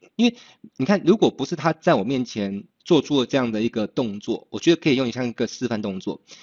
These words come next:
那让我看到就是说，哎，讲师跟讲师经纪人之间呢，真的是鱼帮水，水帮鱼的一个生态系。那鱼在水的环境下、嗯，长大了，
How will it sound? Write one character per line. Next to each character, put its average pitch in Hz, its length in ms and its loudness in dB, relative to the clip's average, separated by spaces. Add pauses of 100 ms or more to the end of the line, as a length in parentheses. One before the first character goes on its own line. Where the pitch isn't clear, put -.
(200)
那 196 180 4 (120)
让 202 240 6
我 95 140 -2
看 151 240 0
到 135 100 0
就 131 80 -2
是 131 40 -4
说， 143 160 -2
哎， 151 120 -4
讲 104 240 -4
师 151 200 -6
跟 156 240 -4
讲 90 260 -6
师 127 260 -4
经 - 160 -6
纪 127 140 -6
人 101 160 -2
之 110 120 -10
间 107 180 -4
呢， 95 180 -6 (100)
真 160 200 -2
的 143 100 -2
是 - 220 -6
鱼 117 260 -6
帮 131 220 -6
水， - 240 -8
水 - 280 -4
帮 120 240 -2
鱼 98 80 -6
的 98 140 -6
一 - 20 -6
个 101 140 -6
生 101 220 -8
态 98 220 -6
系。 - 260 -12 (580)
那 214 240 0 (200)
鱼 151 140 0
在 226 160 4
水 - 160 -4
的 117 80 -4
环 127 200 -8
境 147 120 -8
下、 143 240 2 (160)
嗯， 139 140 -8
长 95 240 -2
大 120 220 4
了， 90 160 -8